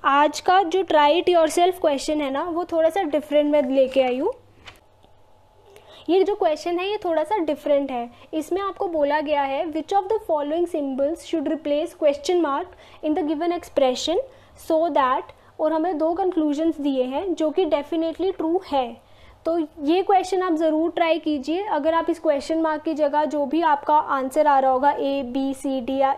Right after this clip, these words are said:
ई, जो भी ऑप्शन आपको सही लग रहा है, उसको आप कमेंट्स में मेरे को बताइए। और अपनी नेक्स्ट वीडियो में I will start coded inequalities।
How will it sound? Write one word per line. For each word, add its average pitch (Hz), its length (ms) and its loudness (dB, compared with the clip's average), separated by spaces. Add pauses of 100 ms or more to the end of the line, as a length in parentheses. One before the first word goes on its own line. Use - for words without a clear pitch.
ई, 269 160 -2
जो 269 260 0
भी 302 180 -2
ऑप्शन 294 380 -2
आपको 285 240 -4
सही 277 280 -4
लग 269 200 -2
रहा 294 100 0
है, 381 80 -6 (320)
उसको - 260 0
आप - 120 2
कमेंट्स 294 480 0
में 349 80 2
मेरे 320 180 -2
को 330 100 -2
बताइए। 294 540 2 (160)
और 330 120 4
अपनी 330 300 2
नेक्स्ट 330 360 0
वीडियो 359 320 0
में 370 200 -2
I 330 140 2
will 359 240 -2
start 339 280 2 (160)
coded 302 420 2
inequalities। 320 880 2